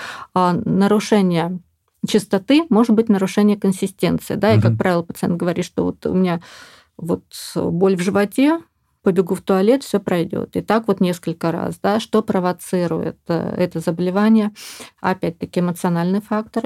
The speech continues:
Speaker 1: безусловно. А триггером даже могут быть инфекционные заболевания очень часто. Почему это происходит? Потому что после перенесенного заболевания опять возникает с-, возникает вот эта вот гиперчувствительность.
Speaker 2: М.
Speaker 1: Вот, и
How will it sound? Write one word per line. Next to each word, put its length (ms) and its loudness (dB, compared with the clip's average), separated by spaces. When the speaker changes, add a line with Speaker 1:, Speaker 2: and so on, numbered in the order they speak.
Speaker 1:
безусловно. 800 0
А 300 2
триггером 480 2
даже 260 -2
могут 300 0
быть 280 0
инфекционные 520 -2
заболевания 680 -4
очень 240 -4
часто. 360 -2
Почему 360 -2
это 120 -8
происходит? 600 -2
Потому 460 -2
что 580 -2
после 220 0
перенесенного 580 2
заболевания 580 2
опять 280 -4
возникает 480 -2
с-, 120 -18
возникает 540 -2
вот 140 -2
эта 160 -2
вот 100 -6
гиперчувствительность. 1200 -6
Speaker 2:
М. 300 2
Speaker 1:
Вот, 300 0
и 460 0